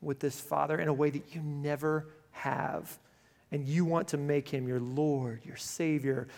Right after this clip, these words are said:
And if that's you, we invite you to one of the decision points here, 'cause we would love to help you with that decision.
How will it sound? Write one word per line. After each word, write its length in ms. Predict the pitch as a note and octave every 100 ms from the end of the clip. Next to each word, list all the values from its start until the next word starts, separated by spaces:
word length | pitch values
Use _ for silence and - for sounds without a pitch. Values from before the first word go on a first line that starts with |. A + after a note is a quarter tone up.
| - -
And 80 | -
if 120 | D#3+
that's 260 | G3 F3+ -
you, 160 | F3 D3+
we 140 | F3
invite 260 | D3 D#3 E3
you 80 |
to 80 | D3+
one 140 | D3 C#3+
of 60 |
the 60 | C3
decision 440 | B2+ - C3 C#3
points 260 | C3 C3+ -
here, 300 | C3+ B2 A2+
'cause 140 | C3
we 120 | C3 D#3
would 140 | C#3+
love 320 | C3+ C#3+ C#3+
to 80 | C3
help 220 | B2 C3
you 60 | C3
with 100 | B2+
that 180 | C3+ B2+
decision. 480 | - C#3+ B2+ B2